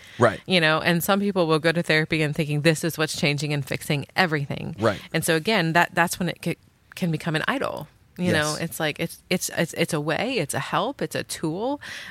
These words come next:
Speaker 2: um, but it's, it's not Jesus.
Speaker 1: Well,
Speaker 2: It's
Speaker 1: I
Speaker 2: not salvation. It's
Speaker 1: ir-,
Speaker 2: not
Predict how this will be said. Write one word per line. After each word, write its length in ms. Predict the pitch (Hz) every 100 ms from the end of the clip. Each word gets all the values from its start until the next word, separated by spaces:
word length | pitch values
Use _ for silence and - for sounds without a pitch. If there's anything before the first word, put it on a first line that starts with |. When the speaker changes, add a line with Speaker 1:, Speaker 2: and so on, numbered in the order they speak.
| -
Speaker 2:
um, 360 | 175 156 147 147
but 160 | 175
it's, 220 | 165 - -
it's 240 | 156 -
not 180 | 147 147
Jesus. 500 | 185 240 269 - - - - -
Speaker 1:
Well, 180 | 156 - -
Speaker 2:
It's 120 | 180
Speaker 1:
I 60 | 196
Speaker 2:
not 80 |
salvation. 640 | 151 160 165 190 - 190 196
It's 80 | 156
Speaker 1:
ir-, 100 | 131
Speaker 2:
not 140 | 110